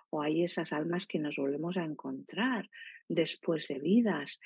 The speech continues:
y a lo mejor no sabemos qué es lo que tenemos que hacer, pero bueno, no me quiero desviar del tema.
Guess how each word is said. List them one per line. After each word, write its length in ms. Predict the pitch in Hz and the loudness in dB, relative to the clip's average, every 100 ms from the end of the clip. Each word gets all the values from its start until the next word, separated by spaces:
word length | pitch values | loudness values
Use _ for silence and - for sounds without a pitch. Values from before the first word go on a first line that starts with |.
| - - _ | -20 -20 _
y 120 | - 151 | 0 2
a 60 | |
lo 80 | 147 | 2
mejor 300 | 147 131 151 | 0 -2 0
no 120 | 185 | 2
sabemos 400 | 208 247 196 165 | 6 6 6 2
qué 120 | - - | -4 -8
es 60 | |
lo 100 | 147 | -6
que 100 | - | -10
tenemos 440 | - - - - - | -8 -6 -6 -8 -10
que 100 | - | -10
hacer, 280 | 139 254 247 | -2 0 2
pero 160 | 143 165 | 4 4
bueno, 180 | 196 165 | 4 4
no 60 | |
me 140 | 196 208 | 2 2
quiero 240 | 220 208 | 2 4
desviar 440 | 196 190 202 190 | 2 2 2 2
del 180 | 196 180 | 0 -4
tema. 300 | - - - | -6 -12 -14